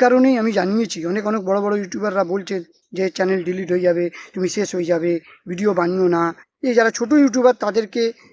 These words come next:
শেষ করে ফেলছে তারা। তো তোমরা যাতে এই ভুল না করো, হ্যাঁ, তোমরা নিজে থেকেই এখন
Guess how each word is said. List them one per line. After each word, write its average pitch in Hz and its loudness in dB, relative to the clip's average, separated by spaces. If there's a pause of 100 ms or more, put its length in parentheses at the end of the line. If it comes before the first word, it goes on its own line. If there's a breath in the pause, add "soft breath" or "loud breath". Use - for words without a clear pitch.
(120)
শেষ 247 0
করে 180 -2
ফেলছে 147 -10
তারা। 139 -14 (400 soft breath)
তো 190 -2 (220)
তোমরা 185 0
যাতে 196 -8
এই 180 -6
ভুল 170 -2 (100)
না 170 -2
করো, 180 0 (460 loud breath)
হ্যাঁ, 190 2 (100)
তোমরা 185 0
নিজে 180 -2
থেকেই 208 -4
এখন 202 -6